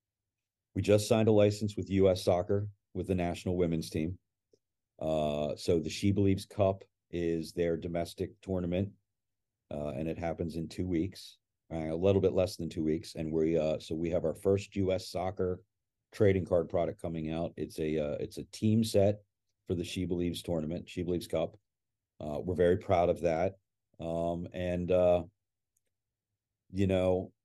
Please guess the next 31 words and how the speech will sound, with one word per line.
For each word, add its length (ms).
I 100
think 220
the 100
number 180
one 200
thing 220
we 100
want 180
everyone 320
to 60
know 260
is 160
we 120
hear 300
everything 400
you're 100
saying, 520
and, 420
uh, 460
and 180
we're 100
thankful 460
for 180
everyone 580
that's 200
willing 360
to 80
give 180
us 140
a 60
chance. 560